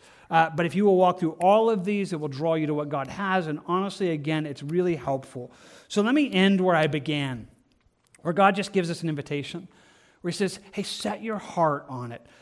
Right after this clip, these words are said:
Set your heart on all of the words." Set your heart on all of the words, which I testify among you today,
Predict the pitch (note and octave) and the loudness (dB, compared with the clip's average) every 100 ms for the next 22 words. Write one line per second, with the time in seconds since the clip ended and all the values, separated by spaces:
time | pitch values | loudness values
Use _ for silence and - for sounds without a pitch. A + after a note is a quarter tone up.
0 | _ - - G#3+ G#3+ B3 - - D#3+ D#3+ | _ -6 -2 0 0 -2 -2 2 2 2
1 | - D#3+ E3 D#3+ - - D#3+ F3 F#3 F#3 | 0 0 0 -2 -8 0 4 6 6 4
2 | D#3 D3+ C#3 C3+ C3 A#2+ A2 G#2+ - - | -2 -2 -2 -4 -4 -8 -12 -16 -18 -20
3 | _ _ _ _ _ - - B3 C4 A3+ | _ _ _ _ _ -8 -4 -2 -2 4
4 | G#3 F#3+ F#3 E3 E3 - - G3+ A#3 A3+ | 4 4 2 -2 -2 -8 -2 4 4 4
5 | F3 D3+ D#3 F#3+ G3 D#3 B2 F3+ G3+ G3+ | 2 -2 0 2 4 2 0 -4 -2 -4
6 | - G#3+ G#3 B3 G#3+ F#3+ F3+ F3 F3 F3 | -2 -4 -2 -2 0 0 2 0 0 0
7 | E3 E3 E3 D#3+ | -2 0 2 0